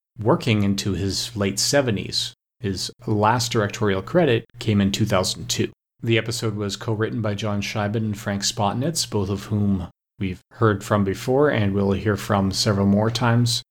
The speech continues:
down the road. Now, the older Arthur Dales may have been played by Darren McGavin,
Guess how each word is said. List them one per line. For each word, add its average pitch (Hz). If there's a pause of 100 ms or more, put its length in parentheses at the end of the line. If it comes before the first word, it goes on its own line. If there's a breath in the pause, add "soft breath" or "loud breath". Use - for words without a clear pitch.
(120)
down 95
the 90
road. 160 (300)
Now, 131
the 117
older 143
Arthur 143
Dales 143
may 143
have 131
been 139
played 151 (260)
by 123
Darren 135
McGavin, 156